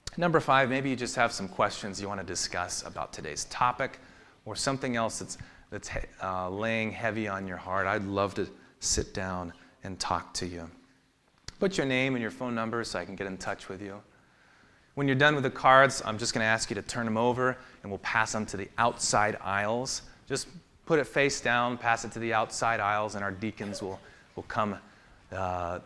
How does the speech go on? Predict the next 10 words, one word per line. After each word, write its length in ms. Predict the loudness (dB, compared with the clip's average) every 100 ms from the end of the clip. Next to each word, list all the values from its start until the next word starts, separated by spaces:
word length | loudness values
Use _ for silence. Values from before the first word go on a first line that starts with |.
| 0
down 260 | 2 4
the 120 | 2 6
outside 640 | 6 4 0 2 0 -2 -12 -20 -10
and 120 | -10
pick 200 | -6 -8
'em 120 | -6 -4
up 220 | -4 -6 -14
before 360 | -14 -10 -8 -8
we 120 | -8
pray. 460 | -10 -14 -14 -14 -16